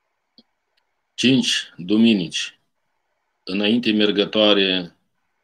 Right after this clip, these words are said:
Marelui Praznic al Înălțării Domnului, sunt toate legate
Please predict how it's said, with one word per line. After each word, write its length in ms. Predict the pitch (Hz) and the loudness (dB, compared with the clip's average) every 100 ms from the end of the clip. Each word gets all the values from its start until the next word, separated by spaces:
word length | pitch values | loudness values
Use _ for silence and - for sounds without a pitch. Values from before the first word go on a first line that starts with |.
| _ _ _ | _ _ _
Marelui 600 | 92 101 101 101 95 90 | -4 0 2 0 -2 -4
Praznic 500 | 98 104 92 90 87 | 0 0 0 -6 -6
al 100 | 95 | -4
Înălțării 500 | 92 90 - 95 82 | -4 -6 -6 -6 -4
Domnului, 680 | 87 110 107 98 95 90 _ | -2 0 0 -2 -2 -6 _
sunt 440 | - - 98 85 - | -12 -6 -6 -6 -2
toate 320 | 107 110 98 | 0 0 0
legate 640 | 98 85 90 - 87 85 | 0 0 -4 -2 -4 -4